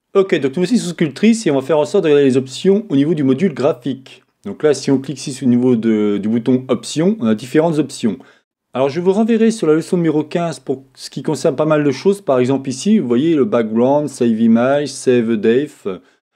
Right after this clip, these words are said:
le flog background, le save with B G et A A. Ça, j'ai expliqué exactement ce qu'il en était. Le brush spacing, c'est tout simplement l'espacement lorsque vous voulez peindre, à savoir si vous voulez que votre rapprochement soit de plus en plus près ou de plus en plus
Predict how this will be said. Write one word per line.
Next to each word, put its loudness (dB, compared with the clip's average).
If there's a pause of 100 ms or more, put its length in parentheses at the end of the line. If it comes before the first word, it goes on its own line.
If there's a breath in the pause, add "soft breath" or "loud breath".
(160)
le -4
flog 0
background, 0
le 2
save 0
with -2
B 2
G 0
et -6
A -2
A. 0
Ça, -4
j'ai -2
expliqué -4
exactement 0
ce -8
qu'il -2
en 4
était. -2 (720 soft breath)
Le 2
brush 0
spacing, -4
c'est -10
tout -20
simplement -4
l'espacement -2
lorsque -4
vous -4
voulez 0
peindre, -4 (220)
à -10
savoir 0
si -12
vous -6
voulez 2
que -4
votre -2
rapprochement -2
soit -4 (480 soft breath)
de -10
plus -6
en 2
plus -4
près 2
ou 2
de 2
plus -4
en 0
plus -2